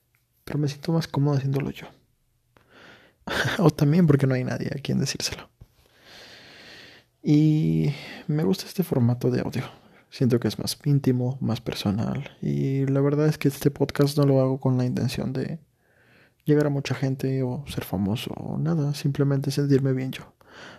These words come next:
Lo hago por mí. Pero si a ti te sirve, qué chingón. Y si tú te llevas algo de esto, qué chingón. No sé si estás en tu carro, eh, caminando, corriendo o escuchándolo en tus audífonos. Eres bienvenido a este espacio.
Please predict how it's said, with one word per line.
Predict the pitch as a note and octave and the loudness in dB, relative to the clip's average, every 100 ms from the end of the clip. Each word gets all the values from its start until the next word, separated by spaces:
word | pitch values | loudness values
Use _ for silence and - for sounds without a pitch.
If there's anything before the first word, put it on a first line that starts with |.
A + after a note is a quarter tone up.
| - | -2
Lo | - D3+ | 4 6
hago | D#3 | 6
por | D#3 - | 2 -2
mí. | C#3 - _ _ | -4 -10 _ _
Pero | - C3+ | 2 2
si | A#2+ B2+ | 2 0
a | |
ti | B2 B2 | 0 -2
te | A#2 | 0
sirve, | - C3+ C#3+ D#3 - _ - - _ _ | 4 4 4 0 -4 _ -20 -20 _ _
qué | - | -4
chingón. | - - - E3 - _ _ _ _ | -2 0 -2 -6 -12 _ _ _ _
Y | - C#3+ | -2 2
si | C#3 | 2
tú | - | 0
te | - | 0
llevas | B2+ B2 A#2+ | 2 2 2
algo | B2+ A#2+ | 0 0
de | A#2+ | 0
esto, | A#2+ - - - | -2 -6 -6 -8
qué | C3 | -6
chingón. | A#2+ - - - _ _ _ _ - - - - _ - | -4 -4 -4 -8 _ _ _ _ -20 -20 -20 -20 _ -6
No | C3 | -4
sé | C3 | -2
si | A#2+ | -2
estás | B2 B2+ B2 | -2 -2 -2
en | A#2 | -2
tu | A#2 | -2
carro, | C3 B2+ C3 C3+ C#3 _ - A#2+ | 0 0 -2 -4 -8 _ -10 -6
eh, | B2 C3 C3 C3 C3 C3 C#3 | -4 -2 -2 -2 -2 -4 -4
caminando, | C3+ C#3 D3 E3 D3 D#3 | -2 0 0 0 0 0
corriendo | D#3 C3+ C3 B2+ C3 C3 | 0 -2 0 -4 -4 -4
o | C3+ | -4
escuchándolo | - C3 C3 C3 B2+ | -6 -4 -4 -2 -4
en | B2+ | -4
tus | B2+ A#2 | -4 -4
audífonos. | A2 C#3+ C#3 - - - _ _ _ _ _ _ _ | -4 -6 -6 -8 -10 -18 _ _ _ _ _ _ _
Eres | - D3+ C#3+ | -2 0 2
bienvenido | C3+ A#2+ - C3+ | 0 0 -2 -2
a | |
este | - | -2
espacio. | C3 - - - | -4 -4 -10 -12